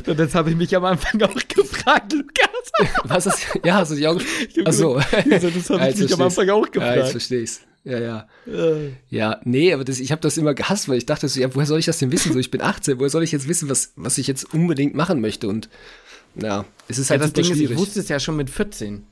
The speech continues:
Speaker 1: gefühlt.
Speaker 2: Du, ja, i-, ja, ich nicht.
Speaker 1: Ja,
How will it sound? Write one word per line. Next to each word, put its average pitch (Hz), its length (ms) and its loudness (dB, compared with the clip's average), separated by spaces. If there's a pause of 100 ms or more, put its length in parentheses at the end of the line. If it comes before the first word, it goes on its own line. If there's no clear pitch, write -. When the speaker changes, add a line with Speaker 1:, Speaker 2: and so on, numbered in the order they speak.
Speaker 1:
gefühlt. 104 360 -8
Speaker 2:
Du, 139 160 2
ja, 131 240 2
i-, 107 240 -6
ja, 117 280 -2 (680)
ich 123 140 -2
nicht. - 340 -2 (1040)
Speaker 1:
Ja, 123 420 -2